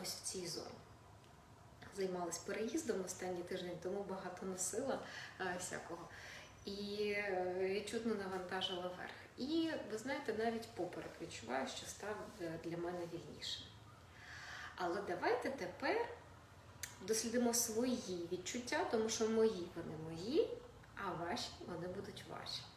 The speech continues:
І давайте ми спробуємо зробити дихання більш форсованим,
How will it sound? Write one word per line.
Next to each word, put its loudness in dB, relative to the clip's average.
І 2
давайте 6
ми 8
спробуємо 4
зробити 4
дихання 4
більш 4
форсованим, 4